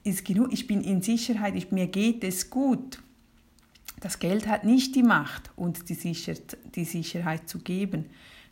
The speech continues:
Nur unsere Gedanken. Das, was wir denken, hat die Macht dazu.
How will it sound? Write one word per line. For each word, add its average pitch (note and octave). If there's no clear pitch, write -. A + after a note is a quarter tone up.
Nur F#3
unsere G3
Gedanken. D#3
Das, F3
was G3+
wir G3+
denken, D#3+
hat E3+
die F#3
Macht C#3
dazu. F3